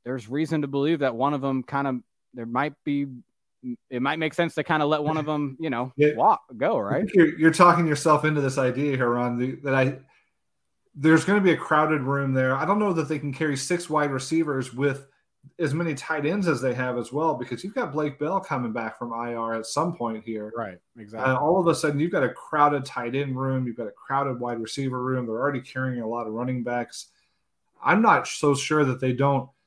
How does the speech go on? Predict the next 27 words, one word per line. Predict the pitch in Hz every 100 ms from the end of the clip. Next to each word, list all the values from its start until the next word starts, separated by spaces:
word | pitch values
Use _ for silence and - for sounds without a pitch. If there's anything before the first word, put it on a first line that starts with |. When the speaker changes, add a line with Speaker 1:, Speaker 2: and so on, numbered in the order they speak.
| _ _ _
Speaker 2:
need | 127 139 170 214 147
to | 139
get | 117 127 127 147
at |
least | 127 131 131
one | 131 131
of |
these | 123 120
guys | 123 117
off | 120 151 165 -
the |
roster. | 110 107 104 - 110 131 - _ _ _ _ _ 147
And | 147
that's | - 208
what | 147
made | 151 143
me | 139
think | 135 156
about | 139 131 120
Mecole, | 110 175 180 131
because | 131 131 120 - _ _
Justin | - 190 190 139
Watson | 131 170 180 143 135 135 - _ _ 135
would | 135
be | 139
the | 127
next | 131 135 - -